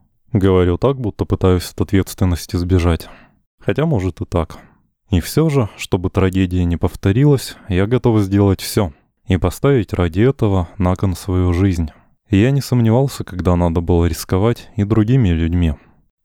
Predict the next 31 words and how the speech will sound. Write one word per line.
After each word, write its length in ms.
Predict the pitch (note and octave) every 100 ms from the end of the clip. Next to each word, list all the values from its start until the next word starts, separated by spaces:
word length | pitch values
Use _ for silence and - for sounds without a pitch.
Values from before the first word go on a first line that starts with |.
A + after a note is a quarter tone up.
| -
И 120 | F2
всё 200 | - C#3
же 100 | D#3
что-то 380 | - B2+ A#2+ A#2+
в 60 |
этом 260 | A2+ G#2 G2+
было 200 | G2 G2+
недопустимо, 800 | F#2+ F2+ - F2+ - - F2 D2 _ _
точно 380 | - A#2+ - C3+
от 120 | B2
лукавого. 600 | A2 G#2+ G2 F2+ E2 D#2 D2 _ _ _ -
Потому 320 | - F#2+ B2
я 160 | D3+
и 20 | C3
хотел 380 | - - F#2+
какой-то 440 | E2+ F#2 F#2+ F2+ -
снисходительности. 1160 | - F#2 - F#2+ F#2 F2+ F2 D#2+ D2+ - E2 - _ _ _ _
Я 120 | G#2
не 120 | C#3+
хотел 340 | C#3+ C3 E3 C#3+
кого-то 400 | F#2+ F2+ F2 F2+
тащить 380 | F#2+ - - -
силой, 440 | - G2 D#2+ D2 - -
лучше 320 | B2 - B2+
пусть 200 | A#2+ -
сами 260 | B2+ C3+
примут 400 | A2 E2+ F2 D#2+
решение. 580 | - D#2 - F2+ D#2+ C#2+ - _ _ _ _ _ _
«Может, 440 | F#2 F2 D#2+ -
я 120 | A2
трус?» 400 | E2 G2+ A#2 -